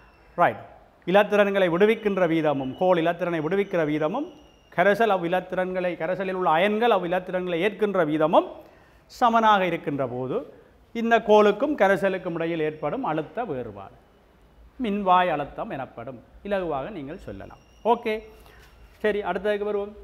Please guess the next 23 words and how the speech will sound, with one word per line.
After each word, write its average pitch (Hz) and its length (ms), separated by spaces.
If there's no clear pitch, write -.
பாருங்க, 170 260
இரு 262 240
வழிகள் 240 480
மூலமாக 220 520
சமநிலை 202 380
ஏற்படும் 156 440
என்பதை 208 360
மேற்படி 208 420
விவரிப்புகளில் 190 720
இருந்து 214 220
நீங்கள் 202 280
பார்த்து 170 280
கொள்ளலாம். 135 540
சரிதானே? 165 360
அப்ப 196 120
அதுதான் 247 320
ஏற்கனவே 240 380
இந்த 226 180
விஷயம் 233 240
உங்களுக்கு 220 260
நான் 214 160
சொல்லப்பட்டது. 165 500
இன்னொரு 294 340